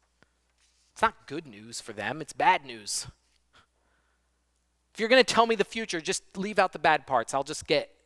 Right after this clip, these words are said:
anxiety. Jesus told them the bad parts for their good. He told them so they could adjust their expectations.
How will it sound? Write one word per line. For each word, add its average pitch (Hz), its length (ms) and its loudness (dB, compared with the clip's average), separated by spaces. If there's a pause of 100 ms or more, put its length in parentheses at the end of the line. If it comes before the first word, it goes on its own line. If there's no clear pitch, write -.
(120)
anxiety. 104 600 -8 (2250)
Jesus 165 280 -6
told 170 200 -4
them 151 120 -4
the 139 100 -4
bad 139 400 0
parts - 460 -10
for 127 160 -14
their 123 160 -8
good. 120 420 -14 (180)
He - 140 -16
told 151 300 -10
them 160 100 -12
so 143 140 -12
they 131 100 -6
could 123 180 -12
adjust 127 640 -8
their 135 220 -12
expectations. 110 880 -14